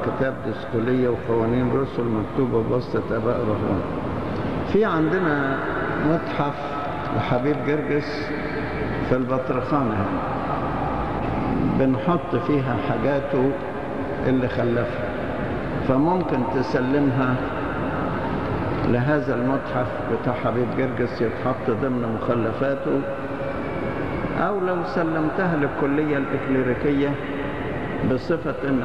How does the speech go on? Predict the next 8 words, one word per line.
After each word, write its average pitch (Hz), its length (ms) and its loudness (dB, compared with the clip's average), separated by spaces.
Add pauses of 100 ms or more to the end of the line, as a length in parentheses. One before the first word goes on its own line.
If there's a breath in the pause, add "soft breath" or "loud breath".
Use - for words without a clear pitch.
(120)
حبيب 131 320 2
جرجس 131 460 0
كان 127 240 2
مدير 127 280 2
الكلية 120 540 2
الإكليريكية، 123 920 2 (760)
ممكن 135 600 2 (1900)
توضع 135 360 2